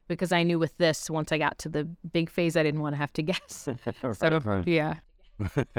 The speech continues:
Speaker 2: Right, right. What have you learned about Shirley Chisholm, uh, through this process? You probably have learned quite a bit.
Speaker 1: I mean, just an amazing woman. I, I didn't realize that she was actually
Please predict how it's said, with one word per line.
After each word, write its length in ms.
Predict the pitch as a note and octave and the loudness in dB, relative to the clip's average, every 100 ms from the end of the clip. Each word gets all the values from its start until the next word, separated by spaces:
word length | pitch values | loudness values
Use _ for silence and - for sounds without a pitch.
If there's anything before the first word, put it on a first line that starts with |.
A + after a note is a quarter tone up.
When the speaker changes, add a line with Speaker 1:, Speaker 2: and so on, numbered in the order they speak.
| - | -2
Speaker 2:
Right, 400 | C3 G2 G#2+ G2+ | 0 2 2 2
right. 280 | G#2+ G2 F2 - _ _ _ | 2 0 0 -6 _ _ _
What 140 | D3 F3+ | 0 2
have 80 | |
you 80 | E3 | 4
learned 180 | D#3 F#3 | 2 2
about 220 | C#3+ E2+ | 0 -2
Shirley 300 | - G2+ E2 | -2 -2 -2
Chisholm, 500 | D#2 F2+ D#2+ D#2 E2+ | -2 -4 -2 -2 -2
uh, 60 | E2 | -6
through 200 | - F#2+ | -2 -2
this 120 | E2 | -2
process? 400 | - F#2+ E2+ F2 | 0 -2 0 -4
You 80 | - | -2
probably 300 | C#3+ E3 F2 - - | -2 0 -2 -2 -4
have 160 | G#2 | -2
learned 200 | A#2+ A#2 | 0 0
quite 160 | A#2+ A2+ | -2 -4
a 40 | |
bit. 260 | A#2 - - - | -4 -8 -10 -2
Speaker 1:
I 80 | A#3 | 0
mean, 140 | G#3 | 2
just 240 | A#3 - | 0 0
an 80 | G3+ | 0
amazing 360 | F3+ F3+ E3+ D3 | 2 0 -2 -2
woman. 280 | F#3+ G#3+ D3 | 0 0 -2
I, 240 | C#3 C#3 | -2 -2
I 60 | E3+ | 0
didn't 440 | G3+ A3+ G3 - | 0 2 0 -4
realize 680 | E3 E3+ F#3 E3+ D3+ D#3 - | -4 0 2 2 2 0 -2
that 180 | C#3+ - | -6 -4
she 180 | D#3+ | -4
was 140 | D3+ D3+ | -2 0
actually 580 | D3 - - D3+ C#3+ | -2 -4 -4 -2 -2